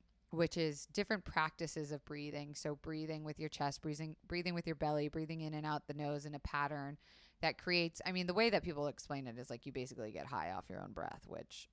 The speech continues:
I know it sounds weird and scary, but it's actually so fucking cathartic. And it's hard. It's hard work 'cause your mouth gets dry and your, your nose gets tickly and,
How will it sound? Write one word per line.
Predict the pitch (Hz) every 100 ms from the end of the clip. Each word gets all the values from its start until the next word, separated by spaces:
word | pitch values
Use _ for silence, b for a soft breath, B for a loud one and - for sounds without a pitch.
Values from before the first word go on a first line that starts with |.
| -
I |
know | 151 139
it | 110
sounds | 147 131
weird | 139 117 113
and | 110
scary, | - 135 107 104
but | 107
it's | -
actually | - - 127
so | - -
fucking | - - 101
cathartic. | - - 73 90 80 -
And | 170
it's | -
hard. | - 208 247 139 - B B B
It's | -
hard | 220 202
work | 208 165
'cause | 180
your | 165
mouth | 156 143 180
gets | - 185 -
dry | 185 180 170
and | 170 135
your, | 143 127 -
your | 156 143 139 139 -
nose | 160 156 165 180
gets | - 175 -
tickly | - - 208 196 180 180
and, | 170 151